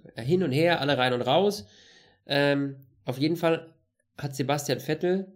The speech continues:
ist draußen geblieben, was ja im Prinzip die richtige Entscheidung ist, hat es dann aber in einer Kurve leider versemmelt, ist zu spät auf die Bremse, vorne die Reifen hatten keinen Grip mehr und der ist dann schön, äh,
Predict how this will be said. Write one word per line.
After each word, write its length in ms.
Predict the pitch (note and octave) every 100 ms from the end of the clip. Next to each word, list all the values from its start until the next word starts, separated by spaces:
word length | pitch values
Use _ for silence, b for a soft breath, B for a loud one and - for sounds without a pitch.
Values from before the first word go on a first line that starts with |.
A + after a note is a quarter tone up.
| -
ist 180 | C3+ -
draußen 320 | C#3+ F#3+ G#3+
geblieben, 320 | F3+ F3+ F#3+ A#2
was 180 | B2
ja 120 | C3 A#2
im 80 |
Prinzip 320 | - C#3 C3+ B2+
die 80 |
richtige 280 | B2 C3 B2
Entscheidung 400 | A#2 C3 D#3 G3
ist, 340 | F#3 G#3+ - _ _ _ _ _ _ _ _ _ _ -
hat 140 | F3 D#3+
es 60 |
dann 120 | C#3
aber 140 | C3 C3+
in 60 |
einer 200 | A#2+ C3
Kurve 220 | C3 C#3 B2
leider 240 | B2 D3+
versemmelt, 480 | C3 A2+ A#2+ C#3 C3+ B B B B -
ist 200 | C3 -
zu 120 | F#3+
spät 240 | F#3 E3 C#3
auf 100 | C#3
die 100 | B2+
Bremse, 640 | A#2+ C3 B2+ B2+ B2+ B2+ - - -
vorne 380 | - C#3 D#3+
die 100 | D3+
Reifen 380 | B2+ A#2+ C#3+ C#3+
hatten 200 | C3 C3+
keinen 260 | C3 C3 C3
Grip 200 | C#3 C#3
mehr 480 | D3 C#3+ C#3 - _ _ _ _
und 180 | B2+ A#2+
der 140 | B2
ist 260 | B2+ B2+ -
dann 360 | A#2 A#2+ B2+
schön, 480 | C3+ - C#3+ D#3 D3+
äh, 400 | C#3+ B2 B2 B2